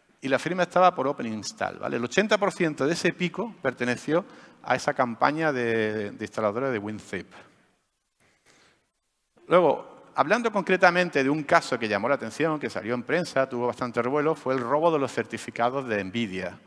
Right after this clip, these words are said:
Eh, sobre marzo, el tres de marzo, el cuatro de marzo, a principios de marzo, se hizo público que se habían robado certificados de NVIDIA. Entonces, nos picó la curiosidad. ¿Cómo se han usado esos certificados robados?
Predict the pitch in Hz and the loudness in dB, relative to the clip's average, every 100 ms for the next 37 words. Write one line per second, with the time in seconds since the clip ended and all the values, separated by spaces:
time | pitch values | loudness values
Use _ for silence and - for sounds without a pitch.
0 | - - - _ - 107 104 101 101 98 | -20 -20 -20 _ -10 -4 -2 -2 -4 -8
1 | - 98 92 139 165 - 110 - 147 123 | -10 -6 4 4 4 0 -4 -2 -2 0
2 | 104 143 - 113 127 127 113 104 143 - | 0 -2 -2 -6 -4 -2 -2 -4 -6 -8
3 | 107 117 120 110 - 180 180 135 156 175 | -10 -10 -10 -8 -6 -2 2 4 4 0
4 | 233 - - - - - 135 139 160 147 | -8 -12 -20 -20 -18 -4 0 0 0 0
5 | 175 147 139 135 - 120 131 120 117 127 | -2 0 -2 -2 -2 -4 -2 2 4 2
6 | - 110 113 107 110 107 104 127 120 131 | -2 -10 -12 -8 -4 -4 -4 -6 -4 -4
7 | 101 98 - - - - 170 185 135 - | -6 -10 -18 -20 -20 -10 -6 -2 -2 -4
8 | - 143 - - 131 147 160 175 165 - | -6 -4 -4 -6 -2 0 0 -2 -4 -4
9 | 190 - - - _ - _ - 175 170 | -2 -4 -8 -20 _ -20 _ -6 -4 -2
10 | 170 156 - 147 139 - 131 120 110 117 | -2 -2 2 2 2 -2 -4 -2 -2 -6
11 | - 120 117 98 101 92 85 | -6 -4 -4 -2 -6 -6 -12